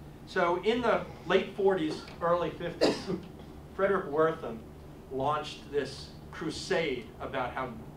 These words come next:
dangerous comic books were for the youth of the day. He was actually a very renowned psychiatrist, German emigre, uh, down in New York City area,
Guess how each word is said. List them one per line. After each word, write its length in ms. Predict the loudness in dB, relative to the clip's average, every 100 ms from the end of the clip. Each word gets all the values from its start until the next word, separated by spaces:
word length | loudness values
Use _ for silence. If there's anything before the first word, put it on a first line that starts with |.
| -16 -16 -16 -10
dangerous 500 | -4 -2 -2 -4 -10 -8
comic 320 | -8 -6 -8 -12
books 200 | -14 -14
were 100 | -14 -14 -14 -16 -16 -16 -16 -14 -4
for 260 | 2 2 2
the 120 | -2
youth 360 | -4 -4 -4 -4
of 140 | -4
the 80 | -4
day. 280 | -4 -6 -6 -14 -16 -16 -18 -8
He 120 | -2
was 280 | 2 2 2 -4
actually 400 | -2 0 2 2
a 40 | 2
very 360 | 0 4 4
renowned 440 | 4 2 0 0 -2
psychiatrist, 800 | -4 -2 -2 -2 -6 -6 -6 -8 -14 -8
German 440 | -6 -4 -4 -4
emigre, 540 | -4 -4 -4 -4 -4 -6 -12 -16 -16 -16 -16 -16 -16 -16 -16 -10
uh, 140 | -6 -2
down 260 | 0 0
in 100 | -2
New 60 | -2
York 200 | -2 -2
City 340 | -6 -4 -4
area, 320 | -4 -4 -4